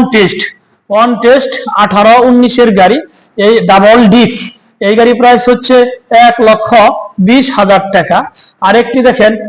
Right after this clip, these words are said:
স্কুটি গাড়ি আছে ওই সাইটে, একদম মানে লেডিস হুন্ডা,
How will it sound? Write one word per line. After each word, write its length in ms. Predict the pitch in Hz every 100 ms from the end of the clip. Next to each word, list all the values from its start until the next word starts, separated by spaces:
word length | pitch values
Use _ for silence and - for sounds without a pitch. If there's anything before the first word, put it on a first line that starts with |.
| 214 311 294
স্কুটি 300 | - 294 262 240
গাড়ি 140 | 220 220
আছে 180 | 214 226 220
ওই 80 | 220 208
সাইটে, 340 | 220 220 202 214 - - - 233
একদম 300 | 233 196 208 190
মানে 140 | 190 196 196
লেডিস 260 | 196 220 -
হুন্ডা, 280 | 208 214 190